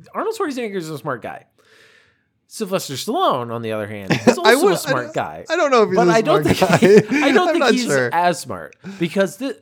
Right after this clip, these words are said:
Speaker 1: the, the way that I referenced, 'cause I, <laughs> I brought up the, the name is funny by itself, but the reason I know anything about that this movie exists at all is because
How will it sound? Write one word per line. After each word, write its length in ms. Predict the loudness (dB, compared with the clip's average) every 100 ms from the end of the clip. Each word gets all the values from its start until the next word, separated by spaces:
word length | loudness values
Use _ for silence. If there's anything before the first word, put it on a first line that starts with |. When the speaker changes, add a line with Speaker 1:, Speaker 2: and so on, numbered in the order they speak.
| _
Speaker 1:
the, 260 | -16 -16 -18 _
the 200 | -6 -4
way 580 | -4 -10 -10 -4 -2 0
that 160 | 0 2
I 140 | 0
referenced, 640 | 0 -2 -4 -10 -12 -12
'cause 140 | -6 -2
I, 120 | -4 -4 -14
<laughs> 180 | -2 2
I 60 |
brought 200 | 2 2 0
up 120 | -2
the, 100 | -8
the 280 | -6 -6 -4
name 240 | -2 -4
is 80 | -6
funny 220 | -6 -4
by 180 | -2 -4
itself, 400 | -4 -10 -14 _ _ _ _ _ _ _ _
but 480 | -8 -4 -2 -4 _ _ _ _
the 100 | -6
reason 360 | -4 -4 -4 -6
I 100 | -8
know 560 | -6 -2 0 -2 -4 _
anything 400 | -10 -6 -4 -4
about 400 | -6 -8 -10 -10
that 200 | -6 -4
this 160 | -4 -6
movie 420 | -8 -6 -4 -6 -6
exists 420 | -8 -8 -10 -6
at 100 | -6
all 380 | -4 -8 -12 _ _ _ _ _ -6
is 160 | -4
because 560 | -4 -6 -4 -4 -6